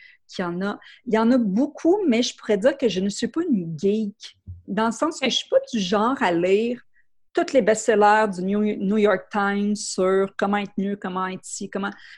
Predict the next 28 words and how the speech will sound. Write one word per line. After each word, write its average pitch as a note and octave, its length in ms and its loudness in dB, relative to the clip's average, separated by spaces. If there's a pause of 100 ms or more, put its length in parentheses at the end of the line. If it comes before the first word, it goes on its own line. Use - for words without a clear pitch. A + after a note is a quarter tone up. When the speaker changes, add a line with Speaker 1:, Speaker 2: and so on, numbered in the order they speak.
(160)
Speaker 1:
sais, - 100 -8
à - 0 -
un - 40 -4
moment A#3+ 100 0
donné, G#3 120 2
ça, C4 200 -4
c'est F#3+ 200 -8
comme F#3 200 -6
un F3+ 60 -6
peu A#3+ 120 -4
trop, F#3 280 -6
tu - 180 -6
sais. - 100 -6
Mais G#3 100 4
Speaker 2:
Oui. E3+ 180 0 (140)
Speaker 1:
je, - 60 0 (220)
j'aime G3+ 160 -6
ça, - 240 4
je - 80 2
suis - 160 0
attirée. G3 760 0 (300)
Speaker 2:
Oui. - 80 -10
Oui. - 60 -14 (420)
Speaker 1:
Mais A3 500 0
souvent, G#3 380 -4
je A3+ 160 -4
me G#3 60 -2
questionne, « G3+ 580 -4